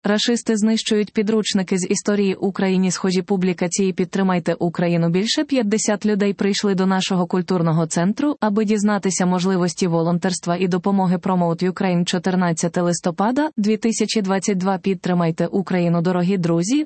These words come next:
поліція Брюсселя потребує нашої підтримки. Тринадцятого листопада дві тисячі двадцять два. Підтримайте Україну. Страниця Promote Ukraine обновила фото обложки.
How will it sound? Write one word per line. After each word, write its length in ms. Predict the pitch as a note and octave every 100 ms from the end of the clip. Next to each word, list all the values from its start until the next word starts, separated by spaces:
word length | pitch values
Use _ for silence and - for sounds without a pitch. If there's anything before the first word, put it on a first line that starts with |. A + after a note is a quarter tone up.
| -
поліція 540 | A3+ A3 G#3 - F#3+
Брюсселя 580 | E3+ E3+ E3+ - G3+ D4
потребує 580 | D4+ C4 B3 A3 A3+ G#3+
нашої 420 | G#3 G3 G3+ F#3
підтримки. 600 | E3 F3+ G3 F#3+ F3+ F3+
Тринадцятого 760 | F3 F3+ E3+ E3 F3 F3 E3+
листопада 680 | E3+ E3+ - E3+ F3+ G#3+ D4 -
дві 220 | G3 G#3+
тисячі 460 | G#3+ A3+ A3 - G3
двадцять 360 | F3+ F3 F#3
два. 200 | E3 E3+
Підтримайте 680 | E3 E3+ - G3 G#3 G#3+ C4
Україну. 560 | - F#3 F3+ E3+ E3
Страниця 520 | E3+ - F3 E3+ E3+ F#3
Promote 480 | - B3+ B3+ G#3+
Ukraine 300 | G#3+ G3 F#3 F#3
обновила 520 | F#3 E3+ F3 E3+ E3
фото 400 | - F3 D4 D4+
обложки. 600 | B3+ A3+ F3 E3+ - E3+